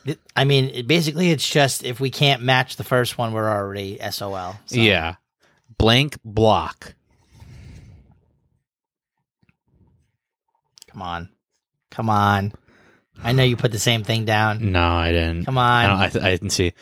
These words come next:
Speaker 2: I wrote building block.
Speaker 1: Building block.
Speaker 2: Oh, shit, we did.
Speaker 1: <laughs> Yeah.
Speaker 2: How hamage.
Speaker 1: A lot of pressure now,
Speaker 2: A
Speaker 1: though.
Speaker 2: lot of pressure.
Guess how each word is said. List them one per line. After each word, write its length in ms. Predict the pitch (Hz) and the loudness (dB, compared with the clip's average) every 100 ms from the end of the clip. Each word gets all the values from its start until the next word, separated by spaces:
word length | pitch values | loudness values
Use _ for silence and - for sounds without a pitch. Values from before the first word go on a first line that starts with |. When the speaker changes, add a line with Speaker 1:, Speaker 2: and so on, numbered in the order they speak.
| - - - | -20 -20 -4
Speaker 2:
I 100 | 107 | 0
wrote 220 | 104 92 | 2 2
building 360 | 110 104 92 87 | 2 2 -2 -6
block. 260 | 80 82 | -6 -4
Speaker 1:
Building 380 | 175 247 254 214 | 2 2 2 0
block. 320 | 185 151 110 - | 2 2 2 2
Speaker 2:
Oh, 280 | 233 285 | 4 4
shit, 400 | 240 - 294 285 | 2 0 2 2
we 100 | 226 | 2
did. 480 | 208 269 277 180 135 - | 2 4 4 2 -2 -8
Speaker 1:
<laughs> 20 | |
Yeah. 400 | 160 - 170 160 135 120 92 | -10 -6 -8 -8 -8 -12 -2
Speaker 2:
How 160 | 349 302 | 0 2
hamage. 560 | 381 427 339 - - _ _ _ _ _ _ _ _ _ _ _ - - - 139 131 - | 2 4 2 -2 -14 _ _ _ _ _ _ _ _ _ _ _ -20 -20 -20 -20 -20 -16
Speaker 1:
A 20 | |
lot 160 | 98 101 | -12 -10
of 60 | |
pressure 320 | - 147 - 110 | -2 -2 -2 -10
now, 180 | 104 101 | -10 -6
Speaker 2:
A 40 | |
Speaker 1:
though. 80 | 98 | 0
Speaker 2:
lot 140 | 98 | 0
of 60 | 95 | 2
pressure. 560 | 110 104 - 92 85 | 2 2 2 -2 -4